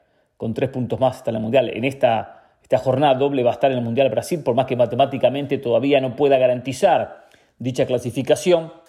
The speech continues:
Eh, y enfrentó a Venezuela, que está con cuatro puntos, que está último, que también está a diez puntos de Colombia, que se despide. Pero ganaba Venezuela uno a cero, lo que llamó la atención. Ganaba uno a cero la selección Vinotinto y después le dio vuelta a Brasil.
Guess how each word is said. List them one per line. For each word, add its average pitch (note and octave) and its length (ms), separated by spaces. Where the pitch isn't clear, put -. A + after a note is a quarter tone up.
Eh, C3 120
y C3 200
enfrentó E3+ 280
a - 20
Venezuela, E3 460
que G#2+ 500
está - 220
con B2+ 100
cuatro B2 260
puntos, C#3+ 440
que B2 80
está C#3 180
último, C3+ 480
que A2 80
también A2+ 300
está A#2+ 160
a A2+ 40
diez C#3 200
puntos C3+ 320
de A2+ 100
Colombia, B2+ 680
que C#3+ 100
se C3+ 140
despide. C3+ 300
Pero C#3 120
ganaba F#3+ 220
Venezuela G3+ 400
uno E3 120
a D3 40
cero, F3+ 340
lo B2+ 100
que B2 80
llamó C#3+ 200
la D#3+ 80
atención. E3 560
Ganaba D#3 280
uno D#3+ 100
a D3 40
cero F3+ 200
la C#3+ 60
selección C3+ 500
Vinotinto E3+ 480
y G3+ 60
después F#3+ 200
le F#3 40
dio F#3 100
vuelta F#3+ 240
a E3+ 40
Brasil. F3 560